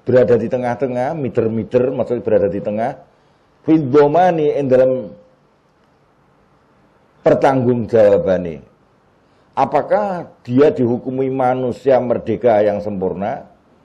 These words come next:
Berarti nanti dendanya sama dengan manusia merdeka? Atau dia seperti harta-harta yang lain? Karena budak kan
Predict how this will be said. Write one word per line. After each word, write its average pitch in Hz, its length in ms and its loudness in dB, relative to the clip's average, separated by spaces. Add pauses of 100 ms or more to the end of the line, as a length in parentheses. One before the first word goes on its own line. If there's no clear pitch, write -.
(220)
Berarti 101 400 2
nanti 110 320 -4
dendanya 104 720 -2 (880)
sama 110 480 -2
dengan 98 240 -4
manusia 98 400 -2
merdeka? 87 560 -4 (480)
Atau 208 720 2 (720)
dia 160 240 4
seperti 143 720 0 (1400)
harta-harta 117 640 4
yang 117 240 4
lain? 101 400 2
Karena 117 240 0
budak 151 400 2
kan - 20 0